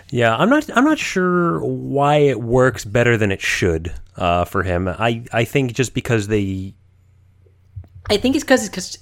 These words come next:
Speaker 2: it, his, his kind of, his speech patterns and the fact that he's black are facets of his personality that are not used as the butt of a joke.
Speaker 1: Yeah, generally not.
Speaker 2: Generally not.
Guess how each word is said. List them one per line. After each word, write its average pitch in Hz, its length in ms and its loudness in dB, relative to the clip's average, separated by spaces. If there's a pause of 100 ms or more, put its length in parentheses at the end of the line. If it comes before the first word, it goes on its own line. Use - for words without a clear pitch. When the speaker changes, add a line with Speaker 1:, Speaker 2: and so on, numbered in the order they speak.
Speaker 2:
it, - 340 -6
his, 165 360 0
his 185 200 0
kind 160 260 -6
of, 147 280 -2 (340)
his 190 160 0
speech 185 260 -8
patterns 185 460 -4
and 147 140 -4
the 143 60 -4
fact 151 200 -8
that 165 80 -4
he's 143 140 -6
black 131 380 -8 (480)
are 139 500 4
facets 156 340 -2
of 156 60 -8
his 156 100 -2
personality 151 680 -6
that 151 180 -4
are 135 140 -4
not 135 300 -6
used 131 220 -4
as 123 140 -4
the 123 80 -8
butt 120 180 -6
of 117 60 -10
a 117 60 -6
joke. 107 420 -8 (960)
Speaker 1:
Yeah, 160 320 0
generally 156 680 4
not. 73 280 -4
Speaker 2:
Generally 127 380 2
not. - 200 -20